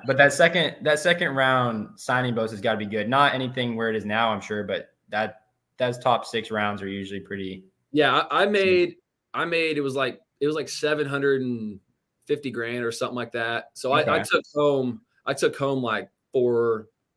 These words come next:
Speaker 2: four ninety, almost,
Speaker 1: Okay.
Speaker 2: almost half a million out of the gate.
Speaker 1: Yeah.
Speaker 2: So
Speaker 1: If you're buying forty thousand dollar houses, that'll do.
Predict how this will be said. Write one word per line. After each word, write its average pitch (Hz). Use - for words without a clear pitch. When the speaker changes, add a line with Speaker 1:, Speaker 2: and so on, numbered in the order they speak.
Speaker 2:
four 123
ninety, 92
almost, 120
Speaker 1:
Okay. 143
Speaker 2:
almost 139
half 123
a -
million 101
out 95
of 92
the 90
gate. 90
Speaker 1:
Yeah. 127
Speaker 2:
So 120
Speaker 1:
If 127
you're 151
buying 143
forty 143
thousand 131
dollar 120
houses, 113
that'll 107
do. 107